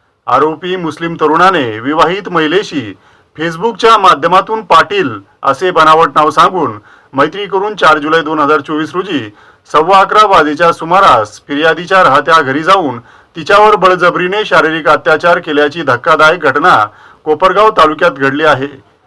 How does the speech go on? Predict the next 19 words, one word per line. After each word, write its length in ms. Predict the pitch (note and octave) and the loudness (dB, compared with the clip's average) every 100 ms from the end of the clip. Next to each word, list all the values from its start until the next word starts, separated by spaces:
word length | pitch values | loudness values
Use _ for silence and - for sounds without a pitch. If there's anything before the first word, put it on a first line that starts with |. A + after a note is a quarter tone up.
| _ _ | _ _
या 180 | A#2+ C#3 | -2 0
प्रकरणी 560 | C#3 D3 G3 F3+ A#2 | 0 0 0 -2 -6
पीडित 340 | A2+ D#3 F3 F3 | -8 -8 -6 -4
महिलेने 580 | E3 D#3 G3+ E3 A#2 G#2+ _ - | -2 -2 -2 -4 -6 -12 _ -2
आरोपी 380 | E3 F3+ A3 A#3 - | -2 -2 -6 -8 -6
आसिफ 340 | D#3 D3 A3 A#3 | -4 -2 -4 -6
युनुस 300 | F3 D#3+ F3 | -6 -4 -4
पठाण, 440 | - F#3 G3 C3+ A2+ | 0 2 4 2 0
वय 240 | A#2+ E3+ | -2 -2
तीस 260 | F3 F#3+ G3 | -2 -6 -2
वर्षे, 280 | G#3 A3 A3+ | 0 2 2
राहणार 300 | E3+ D#3+ D3 | 4 2 2
राहता, 460 | D#3 F#3+ D#3+ A2+ G#2 - _ - | 2 2 2 2 -2 -10 _ -6
याच्या 240 | C#3 G3+ | -2 0
विरोधात 440 | F3 E3+ G#3+ D#3 A#2+ - | 2 2 4 4 2 -4
कोपरगाव 520 | D#3+ D3+ G3 F#3+ G#3+ | -8 -2 0 2 2
तालुका 440 | A3+ E3+ D#3 E3+ F3 | 4 2 2 0 0
पोलीस 340 | E3+ E3 E3+ | -2 -8 -2
ठाण्यात 340 | D#3 G3 D3 | 0 2 0